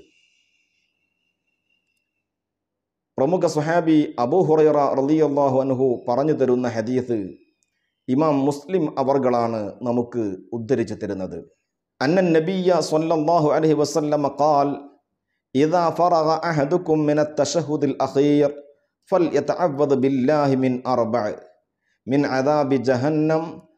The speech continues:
ومن عذاب القبر، ومن فتنة المحيا والممات، ومن شر المسيح الدجال." നിങ്ങൾ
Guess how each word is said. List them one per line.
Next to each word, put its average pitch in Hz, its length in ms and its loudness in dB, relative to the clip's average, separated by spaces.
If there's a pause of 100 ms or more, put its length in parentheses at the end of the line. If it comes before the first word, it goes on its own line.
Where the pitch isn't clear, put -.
(200)
ومن 143 300 2
عذاب 135 460 0
القبر، 151 480 0 (580)
ومن 151 220 0
فتنة 143 440 -4
المحيا 143 560 2
والممات، 135 680 0 (540)
ومن 139 320 2
شر 131 420 0
المسيح 120 720 0
الدجال." 98 600 -8 (2500)
നിങ്ങൾ 151 300 2